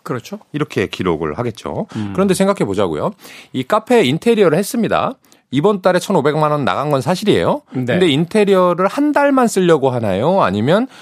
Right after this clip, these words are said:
Speaker 2: 좀 오랫동안 놔두고 쓰려고 돈을 쓰는 건가요?
Speaker 1: 일단은 카페가 영업을 하는 동안은 계속 써야 되는 거죠.
Speaker 2: 그렇죠.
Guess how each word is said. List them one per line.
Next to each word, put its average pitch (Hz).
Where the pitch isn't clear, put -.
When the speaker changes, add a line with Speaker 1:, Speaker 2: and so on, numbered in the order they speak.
Speaker 2:
좀 226
오랫동안 196
놔두고 113
쓰려고 190
돈을 101
쓰는 82
건가요? 67
Speaker 1:
일단은 262
카페가 240
영업을 175
하는 180
동안은 165
계속 160
써야 220
되는 151
거죠. 101
Speaker 2:
그렇죠. 92